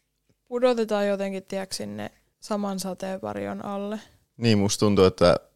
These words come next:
Speaker 2: astrologialla on silleen tosi semmonen huono maine. Just sen takia, että se just luokitellaan pseudotieteeksi,
Speaker 1: Mm.
Speaker 2: vaikka astrologiallahan on niinku vuosituhansia vanha historia.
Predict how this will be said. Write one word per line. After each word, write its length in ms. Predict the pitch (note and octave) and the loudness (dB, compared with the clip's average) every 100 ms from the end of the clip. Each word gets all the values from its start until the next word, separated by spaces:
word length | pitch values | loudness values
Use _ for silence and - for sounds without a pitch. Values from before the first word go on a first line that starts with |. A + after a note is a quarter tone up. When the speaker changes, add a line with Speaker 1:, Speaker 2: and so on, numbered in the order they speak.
| _ | _
Speaker 2:
astrologialla 800 | F#2 F#2+ - E2+ E2+ E2+ D#2+ E2 | 0 2 0 0 0 2 2 2
on 200 | - E2+ | 2 0
silleen 320 | - E2+ C#2+ F2 | -2 -2 -2 -2
tosi 240 | - E2+ | -4 -4
semmonen 320 | - E2 E2+ | -4 -4 -2
huono 280 | F2+ F2 F2 | 2 2 2
maine. 480 | E2 E2 E2 F2 F#2 - - _ _ _ _ _ _ _ _ - - | 2 2 2 0 -2 -6 -16 _ _ _ _ _ _ _ _ -16 -4
Just 240 | G2 G2 | -2 0
sen 140 | - F#2 | 2 2
takia, 200 | F#2 F#2 | 2 2
että 180 | - - | 0 0
se 160 | F2 - - - | -2 -4 -12 -12
just 220 | F#2+ - | -10 2
luokitellaan 540 | F#2 F#2 - F2 F2 F#2+ | 4 4 2 2 2 0
pseudotieteeksi, 1000 | - F2+ E2 - F#2 F2+ G2+ G2 - F#2 - _ _ - | 0 0 0 -2 0 2 0 -2 -4 -6 -12 _ _ -6
Speaker 1:
Mm. 80 | |
Speaker 2:
vaikka 240 | F#2+ F#2 E2+ | -2 0 4
astrologiallahan 920 | G2 - G2+ F#2 F2+ F2+ F2+ F#2 G#2 F2 | 4 4 4 4 4 0 0 0 0 2
on 260 | F2+ E2+ | 2 0
niinku 280 | E2 - - | -4 -8 -8
vuosituhansia 1160 | D#2+ E2 A2 - - _ - G#2 - - - F2 | -2 -2 -2 -6 -12 _ -12 -10 -6 -2 0 0
vanha 320 | F2 A2 G#2+ | 0 0 -2
historia. 580 | G#2+ - - - F#2+ | -2 -4 -6 -4 -4